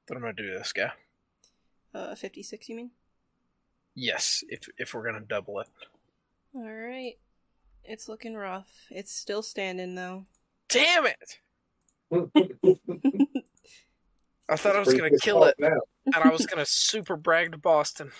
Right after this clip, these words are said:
Speaker 2: <laughs> Um,
Speaker 1: Fuck.
Speaker 2: n-, I believe Noira. It's, oh, yeah.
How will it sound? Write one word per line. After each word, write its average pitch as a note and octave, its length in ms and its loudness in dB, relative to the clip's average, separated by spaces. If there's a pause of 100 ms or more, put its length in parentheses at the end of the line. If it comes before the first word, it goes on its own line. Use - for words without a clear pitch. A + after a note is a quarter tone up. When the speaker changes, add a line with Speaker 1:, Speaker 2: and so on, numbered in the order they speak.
(600)
Speaker 2:
<laughs> D4 120 6 (1300)
Um, F#3 540 -2 (640)
Speaker 1:
Fuck. - 300 -14 (840)
Speaker 2:
n-, G3 360 -4
I F#3+ 80 -4
believe F#3 340 -6
Noira. G3 440 -6 (120)
It's, G#3 300 -10
oh, F#3+ 260 -4 (260)
yeah. - 260 -6